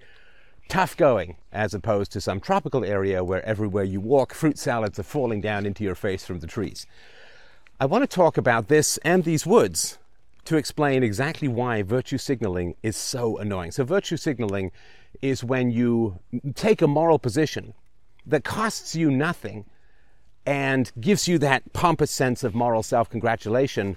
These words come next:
while particularly imposing burdens on others. So people who say, "Welcome refugees," well, they're not often paying all of the taxes that are required. Like in Germany,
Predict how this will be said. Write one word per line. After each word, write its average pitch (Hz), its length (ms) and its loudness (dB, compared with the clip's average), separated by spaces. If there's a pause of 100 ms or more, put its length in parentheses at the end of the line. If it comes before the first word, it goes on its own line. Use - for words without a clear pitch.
(160)
while 123 260 2 (420)
particularly 139 720 4 (300)
imposing 131 600 4
burdens 139 440 2
on 113 180 -2
others. 110 320 -2
So 139 120 2
people 139 260 0
who 151 80 4
say, 117 400 4 (240)
"Welcome 202 420 4
refugees," 131 800 0 (180)
well, 214 200 4
they're 190 120 2
not 185 280 0
often 139 340 0
paying 127 380 -2
all 143 240 6
of 101 80 -8
the 104 60 -10
taxes 135 480 -4
that 107 140 -2
are 98 60 -2
required. 98 460 -2
Like 98 140 -4
in 98 120 -4
Germany, 110 420 0